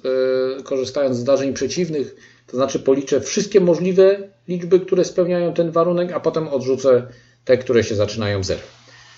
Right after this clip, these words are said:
E, najpierw, e, policzenie wprost. Liczba, e, pięciocyfrowa.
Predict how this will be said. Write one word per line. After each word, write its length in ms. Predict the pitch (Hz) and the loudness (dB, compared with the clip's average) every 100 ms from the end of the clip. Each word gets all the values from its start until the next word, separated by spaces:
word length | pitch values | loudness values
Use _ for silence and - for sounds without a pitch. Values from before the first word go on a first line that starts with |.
| - - | -20 -8
E, 380 | - 107 107 110 - | 0 2 2 0 -2
najpierw, 540 | 175 196 180 - - | 0 6 4 4 -8
e, 40 | 175 131 131 123 | -4 0 0 0
policzenie 680 | 123 139 131 117 147 139 113 | -2 -2 -2 -4 -4 -2 -4
wprost. 680 | - 113 92 101 107 - - _ _ _ _ _ _ | -4 -2 -2 -2 -6 -14 -20 _ _ _ _ _ _
Liczba, 680 | 113 135 131 113 117 117 117 87 - _ _ _ _ _ _ _ _ | -8 -8 -2 2 2 2 -4 -12 -18 _ _ _ _ _ _ _ _
e, 220 | - 92 90 | -8 -6 -6
pięciocyfrowa. 1300 | - 131 135 131 120 117 - 95 82 85 98 160 | 0 0 2 -4 -4 -8 -2 -2 0 -4 -4 -6